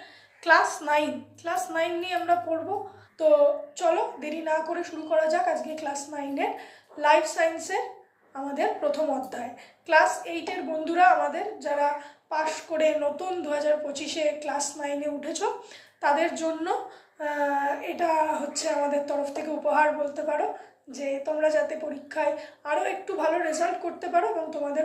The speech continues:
পড়াশোনার ক্ষেত্রে যাতে আরও একটু সুবিধা হয়, তার জন্যই আমাদের এই প্রচেষ্টা। তো দেরি না করে শুরু করি। তো প্রথম চ্যাপ্টার জীবন বিজ্ঞানের, যেখানে আমরা পড়ব কি না, জীব সৃষ্টির ধাপগুলো আমরা পড়ব।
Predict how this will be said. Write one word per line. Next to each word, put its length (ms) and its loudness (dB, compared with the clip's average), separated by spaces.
পড়াশোনার 460 -4
ক্ষেত্রে 340 -8
যাতে 260 0
আরও 180 2
একটু 320 -4
সুবিধা 460 2
হয়, 260 0
তার 220 0
জন্যই 380 -2
আমাদের 340 2
এই 240 0
প্রচেষ্টা। 460 -6
তো 80 0
দেরি 220 -4
না 180 0
করে 320 -2
শুরু 200 -2
করি। 220 -6
তো 360 2
প্রথম 360 -4
চ্যাপ্টার 400 0
জীবন 280 -4
বিজ্ঞানের, 440 -4
যেখানে 340 -4
আমরা 220 -2
পড়ব 400 -2
কি 300 -2
না, 80 -4
জীব 300 -2
সৃষ্টির 540 -4
ধাপগুলো 500 -2
আমরা 180 0
পড়ব। 540 -4